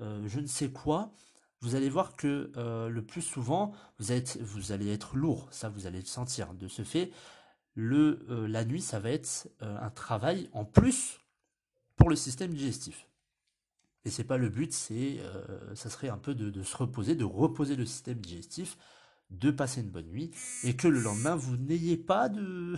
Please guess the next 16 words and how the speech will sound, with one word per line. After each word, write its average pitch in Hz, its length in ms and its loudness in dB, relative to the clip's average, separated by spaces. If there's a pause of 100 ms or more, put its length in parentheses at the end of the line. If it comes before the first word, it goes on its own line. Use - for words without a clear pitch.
(100)
<laughs> - 160 -6
de 139 120 2
surprise, 165 580 -2 (480)
puisque, - 340 -2
euh, 147 400 2
si - 240 -6
vous 135 140 -6
mangez 127 520 0
trop, 135 380 -2
si 147 180 -6
vous 117 80 -8
mangez 113 320 -4
trop - 240 -8
sucré, 123 540 -8
trop 127 260 -8
gras, 107 260 0